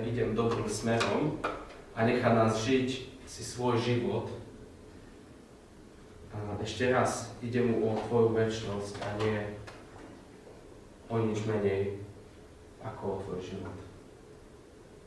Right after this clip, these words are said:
To je tak vážne, že to slovo, keď nenecháme rásť, môže nás to odviesť na milo ďaleko od Boha.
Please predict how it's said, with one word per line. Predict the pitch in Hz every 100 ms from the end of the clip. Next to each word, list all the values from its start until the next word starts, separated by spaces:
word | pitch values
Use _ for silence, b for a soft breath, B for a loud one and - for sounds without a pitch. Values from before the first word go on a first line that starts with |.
| - - - - -
To | -
je | - -
tak | 120 113 113
vážne, | 113 95 95 - - - - - - - - - - -
že | - -
to | -
slovo, | 117 - 139 139 110 104
keď | 107
nenecháme | 117 135 147 - 117 101 101 117
rásť, | 110 - - - - - - - - - - - - - -
môže | 107
nás | 104 101 -
to | -
odviesť | 98 - - - - - - -
na | 113 110
milo | 113 104
ďaleko | 110 98 98 98 -
od | - -
Boha. | - 190